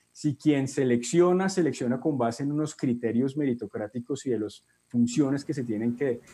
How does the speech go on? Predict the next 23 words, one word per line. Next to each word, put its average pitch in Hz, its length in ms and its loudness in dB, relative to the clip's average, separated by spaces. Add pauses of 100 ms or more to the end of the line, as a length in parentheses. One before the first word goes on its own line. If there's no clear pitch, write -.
(140)
desarrollar, 107 520 -2
no 139 120 -2
estaríamos 165 380 0
ningún 123 260 0
problema. 160 400 0 (260)
Lo 127 140 -2
que 120 80 0
estamos 202 320 0
enfrentando 156 520 2
hoy 165 240 4
es 165 120 -2
que 170 240 0 (260)
eso 160 220 4
está 160 180 0
cruzado 151 380 0
por 135 140 -2
intereses 117 360 -2
políticos 135 680 -4
y 113 120 -2
ahí 104 200 -2 (100)
vemos 117 300 -2
el 107 80 -10
riesgo. 92 300 -12